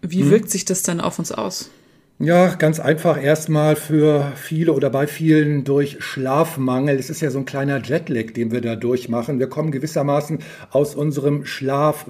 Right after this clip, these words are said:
Speaker 2: Schlaf-Wach-Rhythmus raus. Ähm, und das braucht eine gewisse Zeit, bis sich das wieder einpendelt. Man muss aber da sagen, das ist auch bei jedem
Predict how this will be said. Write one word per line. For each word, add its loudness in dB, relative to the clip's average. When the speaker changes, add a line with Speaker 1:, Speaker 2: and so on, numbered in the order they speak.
Speaker 2:
Schlaf-Wach-Rhythmus -2
raus. 4
Ähm, 0
und -2
das -6
braucht 2
eine 4
gewisse -2
Zeit, -2
bis -4
sich -8
das -8
wieder -2
einpendelt. 0
Man -2
muss 2
aber 2
da 2
sagen, 0
das -6
ist -8
auch -6
bei -6
jedem 2